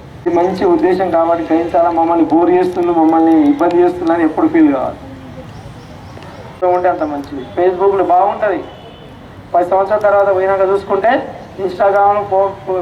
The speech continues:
Facebook-లు, WhatsApp-లు అన్నం పెట్టవు. పెట్టవా? మీ నాలెడ్జ్, మీ యొక్క బుక్, మీ ఇంత మంచి టీచర్లు ఎక్కడ దొరకరు మీకు, క్వాలిటీ టీచర్స్. మీరు అడగరు,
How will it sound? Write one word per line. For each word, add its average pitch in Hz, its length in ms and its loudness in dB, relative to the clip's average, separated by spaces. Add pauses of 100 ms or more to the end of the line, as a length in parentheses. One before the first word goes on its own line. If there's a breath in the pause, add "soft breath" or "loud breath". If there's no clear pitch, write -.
(120)
Facebook-లు, 190 460 0
WhatsApp-లు 190 680 0
అన్నం 185 460 -2
పెట్టవు. 170 500 2
పెట్టవా? 175 540 0 (1200)
మీ 170 100 -6
నాలెడ్జ్, 180 540 2 (800)
మీ 165 60 -4
యొక్క 175 240 0
బుక్, 180 380 0
మీ 190 280 0
ఇంత 170 140 0
మంచి 175 420 2
టీచర్లు 180 420 0
ఎక్కడ 175 180 2
దొరకరు 175 380 0
మీకు, 156 220 -4
క్వాలిటీ 170 580 0
టీచర్స్. 175 420 -4 (800)
మీరు 180 180 2
అడగరు, 196 460 2